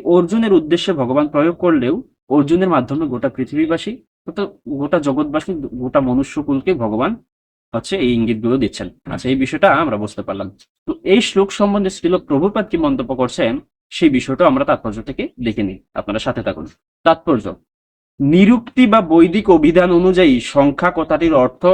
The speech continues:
যা কোনো কিছুর বিশদ বিবরণ দেয়, এবং সাংখ্য বলতে সেই দর্শনকে বোঝায় যা আত্মার স্বরূপ বর্ণনা করে, আর যোগ হচ্ছে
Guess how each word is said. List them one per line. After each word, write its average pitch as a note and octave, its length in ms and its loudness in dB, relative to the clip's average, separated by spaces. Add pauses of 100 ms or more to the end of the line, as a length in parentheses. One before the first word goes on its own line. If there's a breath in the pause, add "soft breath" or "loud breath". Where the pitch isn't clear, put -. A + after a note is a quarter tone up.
(420)
যা C#4+ 280 2
কোনো D#4 320 0
কিছুর D#4 360 0
বিশদ C3 440 0
বিবরণ B2+ 460 2 (100)
দেয়, F#2 180 -6 (420)
এবং D#3+ 240 4 (140)
সাংখ্য D#3+ 540 -2
বলতে F#3 420 2
সেই F#3 240 2
দর্শনকে D#3+ 520 -2
বোঝায় C3 500 2 (380)
যা C#3 140 2
আত্মার F3 440 2
স্বরূপ D#3+ 400 4
বর্ণনা C#3 480 2
করে, G2 280 -2 (480)
আর C#3 220 4
যোগ E3+ 240 2
হচ্ছে F#3 380 -2